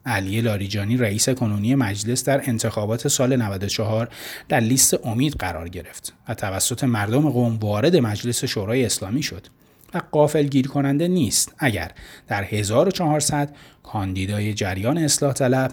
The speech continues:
برای ورود به ساختمان پاستور باشد. در کنار این موارد، محمد رضا باهنر که او را مرد لابی‌های پشت پرده خطاب می‌کنند، این روزها به شدت مواضع اصلاح طلبانه اتخاذ می‌کند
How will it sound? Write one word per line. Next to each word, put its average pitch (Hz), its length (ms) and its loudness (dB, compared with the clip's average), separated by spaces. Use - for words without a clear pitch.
برای 190 280 2
ورود 135 280 0
به 120 80 0
ساختمان 107 580 0
پاستور 147 580 0
باشد. - 380 -6
در 120 140 6
کنار 113 320 0
این 113 140 0
موارد، 113 460 0
محمد 160 440 2
رضا 156 220 4
باهنر 120 540 2
که - 180 -10
او 123 140 2
را 139 120 6
مرد 127 320 4
لابی‌های 117 720 0
پشت - 340 -6
پرده 107 400 0
خطاب 113 420 -2
می‌کنند، 110 600 -4
این 160 160 0
روزها 151 320 -2
به 143 200 2
شدت 139 480 2
مواضع 107 560 0
اصلاح 107 400 0
طلبانه 101 460 -2
اتخاذ 127 460 0
می‌کند 123 440 2